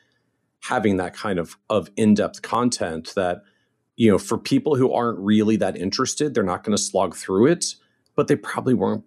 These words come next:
good prospects for you anyways, 'cause they're really not interested. The ones who really are interested go all the way through it.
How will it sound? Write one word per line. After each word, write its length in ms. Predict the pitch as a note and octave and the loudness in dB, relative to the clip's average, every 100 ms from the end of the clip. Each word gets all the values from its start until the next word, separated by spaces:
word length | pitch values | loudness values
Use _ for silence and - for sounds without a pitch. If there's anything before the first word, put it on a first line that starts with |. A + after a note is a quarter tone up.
| - | -4
good 180 | G#2+ | -4
prospects 480 | - A#2+ C3+ - G2 | -2 -4 -2 -4 -6
for 140 | - G#2 | -2 0
you 100 | G2+ | 2
anyways, 400 | D3+ A#2+ E2+ - | 2 0 -2 -4
'cause 220 | - - | -6 -8
they're 140 | C3 | -4
really 260 | B2+ B2 G#2+ | -2 0 2
not 200 | F#2 F2 | 0 0
interested. 640 | B2 - G2+ - - A#1+ - _ _ _ | -2 -2 -4 -4 -6 -8 -10 _ _ _
The 80 | B2 | 2
ones 340 | A2+ C3+ C#3 - | 4 4 2 -2
who 120 | A#2+ | -2
really 300 | B2 A2+ G2 | 0 0 -2
are 260 | G2+ F#2+ B2+ | 0 2 2
interested 600 | D#3+ E3+ D#3 F#3 F3 C#3 | -2 -6 -4 -2 -2 -2
go 140 | A2 F#2+ | -2 -2
all 180 | - G#2 | 0 0
the 80 | A2 | 2
way 140 | F#2+ | 2
through 380 | E2+ - G2+ A2 | 0 -4 -2 0
it. 200 | D3+ F3 | 0 -2